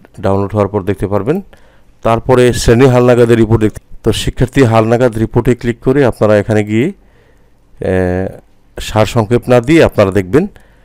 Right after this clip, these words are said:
শিক্ষার্থীর শ্রেণী হালনাগাদ বিস্তারিত, এখানে ক্লিক করবেন। করে তারপর প্রতিবেদন তৈরি করুনে ক্লিক করবেন। হুম, তো এখানে যদি আমি ক্লিক করি, প্রতি-,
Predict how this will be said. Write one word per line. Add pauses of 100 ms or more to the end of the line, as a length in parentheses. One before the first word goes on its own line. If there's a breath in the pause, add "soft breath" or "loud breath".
(140)
শিক্ষার্থীর
শ্রেণী
হালনাগাদ
বিস্তারিত,
এখানে
ক্লিক
করবেন। (300)
করে
তারপর
প্রতিবেদন
তৈরি
করুনে
ক্লিক
করবেন। (1600 soft breath)
হুম, (320)
তো
এখানে
যদি
আমি
ক্লিক
করি,
প্রতি-,